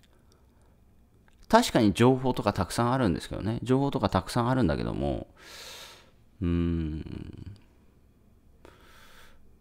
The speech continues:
まあ、久保さんも多分思ってると思いますけど、まあ、久保さんのデータはどういうデータが出てるかわからないですけど、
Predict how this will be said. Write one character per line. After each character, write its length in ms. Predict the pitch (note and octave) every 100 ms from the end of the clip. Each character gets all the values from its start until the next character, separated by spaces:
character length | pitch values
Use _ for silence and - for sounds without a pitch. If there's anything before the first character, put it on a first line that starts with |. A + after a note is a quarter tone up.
| - - - _ _ _ _ _ _ _
ま 60 | C3
あ、 40 |
久 220 | - D3+ E3+
保 60 |
さ 160 | F3 F#3
ん 100 | F3+
も 100 | E3+
多 140 | E3+
分 200 | C#3 G2
思 220 | - A2+
っ 80 | C#3
て 80 | -
る 120 | F2+
と 80 | F2
思 200 | F2 F#2
い 40 |
ま 120 | G2 G#2
す 80 |
け 100 | -
ど、 320 | C#2 D2 C2+ -
ま 260 | G#2+ F2 -
あ、 420 | - - - -
久 160 | - D3+
保 60 |
さ 160 | E3 F3+
ん 80 | E3+
の 120 | E3
デ 200 | D#3 E3+
ー 20 |
タ 140 | E3 F2+
は 100 | E2
ど 180 | G#2
う 60 | A2
い 80 | A2+
う 60 |
デ 160 | G#2 A#2
ー 20 |
タ 160 | - E2+
が 100 | D#2
出 120 | F2+
て 100 | F2
る 80 | D#2+
か 80 | B1
わ 80 |
か 160 | C#2 F2+
ら 80 | F#2+
な 140 | F2+
い 40 | C2
で 60 |
す 100 | -
け 120 | -
ど、 260 | C2+ G2